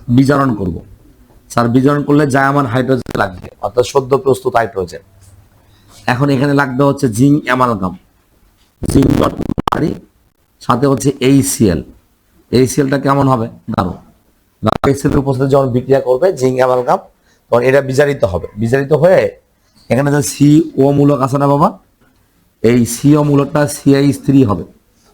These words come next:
সিএইচ থ্রি বন্ধন সিএইচ টু বন্ধন সিএইচ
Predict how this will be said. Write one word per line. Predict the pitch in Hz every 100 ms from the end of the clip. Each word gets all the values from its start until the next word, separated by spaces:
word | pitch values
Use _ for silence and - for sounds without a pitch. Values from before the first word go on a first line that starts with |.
| -
সিএইচ | - 131 135 131 -
থ্রি | 143 185 196 _ _ _ _ _ _ -
বন্ধন | 113 131 131 135 -
সিএইচ | - 135 135 123 -
টু | 151 180 - _ _ _ _ _ -
বন্ধন | 117 135 127 135 127
সিএইচ | - 135 127 120